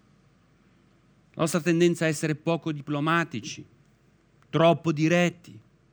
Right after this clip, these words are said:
Anche questo è un confine che va allargato.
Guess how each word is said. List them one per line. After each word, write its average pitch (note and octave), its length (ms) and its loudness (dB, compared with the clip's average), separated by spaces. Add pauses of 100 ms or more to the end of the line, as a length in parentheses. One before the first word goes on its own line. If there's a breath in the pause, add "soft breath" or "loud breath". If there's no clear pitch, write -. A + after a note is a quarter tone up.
(380)
Anche - 200 -6
questo D3+ 300 -6
è - 20 -2
un C#3+ 120 -2
confine D#3 640 -4
che D#3 140 -6
va D#3+ 320 0 (340 soft breath)
allargato. D3+ 1000 4